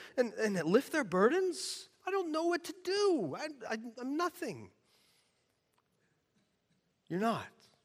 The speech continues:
God has made you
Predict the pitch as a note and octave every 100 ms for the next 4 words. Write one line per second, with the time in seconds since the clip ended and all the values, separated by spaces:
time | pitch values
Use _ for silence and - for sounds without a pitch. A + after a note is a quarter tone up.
0 | _ _ _ _ _ _ _ _ _ _
1 | _ _ _ _ _ _ _ C#3 F3 G#3+
2 | F#3+ G3+ D3 C#3+ G3 G#3+ A#3 A3+ F3+ D#3+
3 | G2+